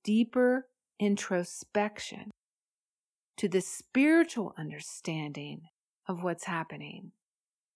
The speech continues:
Without that, we will only get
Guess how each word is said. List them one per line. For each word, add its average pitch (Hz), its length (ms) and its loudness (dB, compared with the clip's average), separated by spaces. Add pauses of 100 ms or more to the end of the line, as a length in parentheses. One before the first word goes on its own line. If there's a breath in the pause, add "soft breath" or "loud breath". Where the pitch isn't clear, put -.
(320)
Without 269 520 0
that, 226 560 0 (680)
we 214 100 4
will 196 300 2
only 262 380 6
get 208 540 0